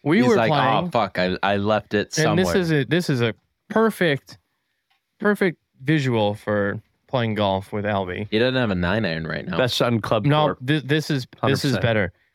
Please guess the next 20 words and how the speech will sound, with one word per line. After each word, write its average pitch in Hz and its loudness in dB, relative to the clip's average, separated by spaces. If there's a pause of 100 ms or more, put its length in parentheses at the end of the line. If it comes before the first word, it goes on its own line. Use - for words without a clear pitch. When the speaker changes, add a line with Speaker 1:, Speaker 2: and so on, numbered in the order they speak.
(220)
Speaker 1:
We're 175 2
playing, 170 0
and 143 0
I'd 131 0
say 120 -8
maybe 127 0
on, 120 0
like, 110 -2
the 107 -4
eighth 117 -2
or 110 -4
ninth 104 0
hole, 107 -2 (300)
you 117 0
know, 95 -4
he 101 -4
hits 107 -2
a 101 -6
shot, 101 -2
and, 101 -10